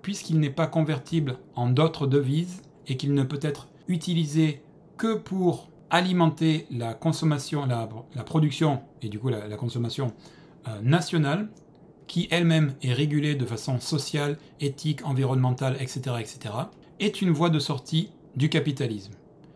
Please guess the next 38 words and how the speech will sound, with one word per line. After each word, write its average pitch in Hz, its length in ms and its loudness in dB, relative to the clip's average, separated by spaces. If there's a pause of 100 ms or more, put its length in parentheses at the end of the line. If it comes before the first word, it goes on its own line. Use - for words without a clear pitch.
(160)
Ça - 160 -10
répond 165 380 0
aux 180 40 0
besoins 175 260 2
de 170 100 2
base 170 560 -2
pour 156 160 2
les 151 180 4
uns, 165 200 4 (340)
puisque 202 340 0
c'est 175 320 0
une 143 280 2 (160)
valeur 165 720 2 (120)
et 127 100 -2
non 135 180 0
pas 151 160 -2 (100)
une 127 140 2
réponse 139 380 0
en 127 60 0
nature, 131 460 0
on 123 60 -8
vous 110 120 -8
donne 127 140 0
de 120 80 -2
la 117 120 -2
nourriture, 117 440 -4
on 110 40 -4
vous 110 100 -6
donne 120 160 -2
un 117 100 0
logement, 113 320 -4
et 110 60 -8
cetera, 113 400 -8 (340)
ça - 220 -4
laisse 175 540 0
la 135 100 -2
liberté 143 600 0 (160)
d'utiliser 151 800 2